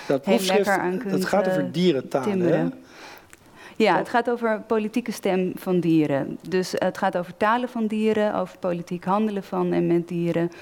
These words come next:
Speaker 2: En over de vertaling van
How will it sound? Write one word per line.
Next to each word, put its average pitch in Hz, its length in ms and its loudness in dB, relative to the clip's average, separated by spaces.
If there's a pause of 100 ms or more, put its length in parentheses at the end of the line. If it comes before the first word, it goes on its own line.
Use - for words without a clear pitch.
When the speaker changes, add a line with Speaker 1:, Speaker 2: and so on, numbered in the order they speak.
(340)
Speaker 2:
En 175 360 2
over 165 560 0 (200)
de 170 180 -2
vertaling 175 680 0
van 165 380 0